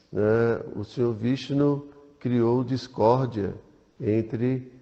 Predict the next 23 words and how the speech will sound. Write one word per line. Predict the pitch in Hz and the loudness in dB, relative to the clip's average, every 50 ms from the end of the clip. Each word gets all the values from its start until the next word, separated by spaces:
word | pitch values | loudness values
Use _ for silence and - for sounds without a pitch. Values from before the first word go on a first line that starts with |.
| - - _ _ _ - | -20 -20 _ _ _ -8
os, | - 92 95 101 101 107 101 101 - - - - - - - _ _ _ - - - _ _ _ | -4 0 2 2 2 0 -2 -4 -10 -16 -18 -20 -20 -20 -20 _ _ _ -20 -20 -20 _ _ _
os | - 117 90 117 | -6 -2 2 4
asuras, | 139 135 - - - 147 147 139 101 87 78 - - - - - - _ _ _ _ _ _ _ _ _ _ _ _ _ | 4 4 2 4 4 6 6 6 6 4 0 -2 -8 -14 -20 -20 -20 _ _ _ _ _ _ _ _ _ _ _ _ _
porque | - 80 85 90 - - 101 98 98 98 98 95 92 90 - - - - - - - | -8 -8 -8 -4 -2 2 2 4 6 6 6 6 4 2 0 -4 -8 -14 -16 -10 -4
os | - 101 95 107 | -2 -2 0 2
mais | 113 113 110 110 107 | 4 4 4 4 2
fortes | - - - 120 117 117 127 135 131 127 - - - - - - - _ _ _ _ _ _ _ _ | -2 -4 2 4 6 8 8 8 6 4 0 -6 -12 -14 -14 -16 -20 _ _ _ _ _ _ _ _
começaram | _ - 101 101 101 101 98 - - 110 101 107 113 117 117 127 131 131 131 - - - - - _ _ _ _ - | _ -4 -2 0 0 -2 -2 -2 0 2 4 4 4 4 4 2 2 0 -2 -8 -14 -20 -20 -20 _ _ _ _ -14
a, | - - 98 95 92 92 87 - - - - | -8 -6 -4 -2 -2 -2 -4 -6 -8 -8 -8
a | 101 | -6
discutir, | 101 110 120 113 - - - 113 - - - 127 139 151 151 143 113 87 - - - - - - - _ - | -6 -6 -8 -8 -8 -8 -8 -8 -8 -4 -2 0 2 4 4 2 2 -2 -6 -10 -18 -20 -20 -20 -18 _ -2
e | - 107 | 0 0
aqui | 104 98 - 117 113 | 0 2 2 2 2
a | 110 | 4
gente | 104 117 120 113 - 120 | 4 2 0 0 0 -2
vê, | 107 95 104 113 123 135 139 | 0 2 4 4 4 4 2
começou | 131 - - 110 110 110 - - 120 117 | 0 -2 -2 -2 -2 -2 -2 -2 0 0
a | |
discutir | 117 113 113 - - - - - - - 127 127 | 0 0 -4 -4 -6 -8 -8 -4 -2 0 0 0
com | 127 - - | 0 0 0
os | 143 135 139 | 0 0 0
mais | 143 139 143 139 | 0 0 -2 -2
fracos, | - - - 107 107 117 123 - - - - - - | -2 -2 0 2 2 2 0 -4 -8 -12 -14 -14 -18